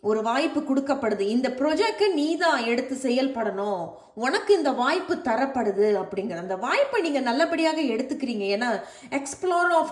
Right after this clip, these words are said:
cups அப்படின்னு சொல்லும் பொழுது கண்டிப்பாக இது உங்க மனசுக்கு ஒரு நிறைவை கொடுக்குது. அப்ப explorer of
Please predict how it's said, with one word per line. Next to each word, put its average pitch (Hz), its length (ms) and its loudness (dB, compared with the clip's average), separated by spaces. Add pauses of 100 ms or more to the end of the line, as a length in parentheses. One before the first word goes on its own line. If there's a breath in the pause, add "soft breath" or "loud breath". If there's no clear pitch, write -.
cups 339 400 4
அப்படின்னு 311 420 0
சொல்லும் 302 400 -2
பொழுது 302 320 -2
கண்டிப்பாக 285 720 -2
இது 240 400 -2
உங்க 196 200 -4
மனசுக்கு 277 680 -4
ஒரு 214 180 0
நிறைவை 233 800 -4
கொடுக்குது. 233 460 -8 (460 loud breath)
அப்ப 190 260 -4
explorer 277 420 0
of 269 200 0